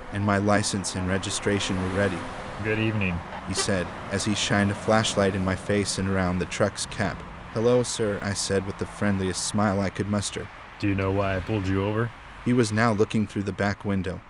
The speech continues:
Speaker 1: "Actually, no, sir. I don't think I was speeding."
Speaker 2: "You weren't, but your taillights are out."
Speaker 1: I was genuinely surprised but added some sauce to my frustration. "Dang it," I said. "I just replaced them.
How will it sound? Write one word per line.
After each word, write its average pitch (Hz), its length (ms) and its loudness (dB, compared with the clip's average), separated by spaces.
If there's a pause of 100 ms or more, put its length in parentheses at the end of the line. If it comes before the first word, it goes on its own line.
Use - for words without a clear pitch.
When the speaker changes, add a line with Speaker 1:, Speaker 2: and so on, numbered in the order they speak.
(240)
Speaker 1:
"Actually, 101 480 0 (100)
no, 101 220 2
sir. 95 320 0 (160)
I 104 80 0
don't 131 280 4
think 131 240 0
I 98 60 2
was 95 160 0
speeding." 101 420 -2 (360)
Speaker 2:
"You 98 120 -2
weren't, 104 300 -2 (500)
but 92 140 -4
your 104 240 -2
taillights 87 340 -2
are 87 140 -2
out." 80 200 -4 (300)
Speaker 1:
I 107 60 2
was 113 220 2
genuinely 117 480 6
surprised 104 680 0
but 98 160 2
added 117 320 0
some 92 220 -2
sauce - 380 -2
to 98 100 -4
my 92 160 0
frustration. 101 760 -2
"Dang 101 220 0
it," - 80 -2 (480)
I 98 80 0
said. 107 300 4 (320)
"I 101 80 -2
just 113 340 -2
replaced 123 560 -2
them. 85 200 -6